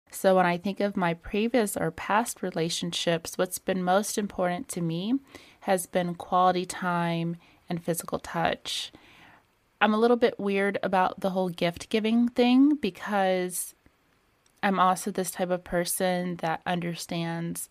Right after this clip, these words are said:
a lot about energy and how, you know, things have energy towards it, and the person that's given you this gift holds energy. And let's say you break up and now you've got all these things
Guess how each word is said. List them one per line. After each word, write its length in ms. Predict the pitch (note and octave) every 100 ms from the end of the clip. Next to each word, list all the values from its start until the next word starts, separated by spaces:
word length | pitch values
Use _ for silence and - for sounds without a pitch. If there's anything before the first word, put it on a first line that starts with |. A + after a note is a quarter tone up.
| -
a 80 | F3
lot 240 | E3+ E3
about 220 | E3 D#3+ -
energy 800 | A3 G#3 G3+ G3 G3 F#3+ F#3 F#3
and 180 | E3+ E3
how, 560 | E3 E3 D#3+ D#3+ D#3+ - - - - _ _ _
you 120 | E3
know, 140 | D#3+ E3+
things 320 | F3 E3+ E3+
have 220 | F#3 F3 -
energy 640 | F3 E3+ D#3+ F3 E3 E3
towards 680 | E3 E3+ E3 E3 D#3+ - -
it, 320 | D#3+ D#3+ D#3+
and 320 | D#3 D3+ E3+
the 60 | E3+
person 320 | - F3 E3+
that's 260 | F3 E3 -
given 320 | F3+ F#3+ F3+
you 200 | F3 E3+
this 520 | E3 E3 D#3+ - - - _
gift 380 | G3 E3+ E3 E3
holds 500 | - F3+ E3 D#3+ -
energy. 640 | F3 E3 D#3+ - D#3+ D#3+ D3+
And 120 | D3+
let's 220 | D3+ -
say 100 | F3+
you 220 | D#3+ D#3
break 340 | D3+ D3+ D3+ -
up 360 | A#3 A3+ A3+
and 100 | F#3
now 120 | E3
you've 200 | E3 D#3
got 180 | - E3 -
all 260 | G3 G3 G3
these 280 | F3 E3+
things 340 | - F#3+ F#3+